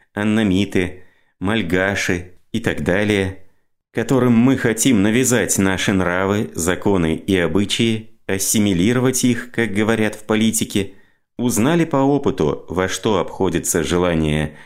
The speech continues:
мыслить иначе, чем их победители.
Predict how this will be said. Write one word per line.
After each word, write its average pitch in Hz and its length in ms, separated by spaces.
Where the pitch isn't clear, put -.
мыслить 107 720
иначе, 92 720
чем 82 240
их 95 220
победители. 76 880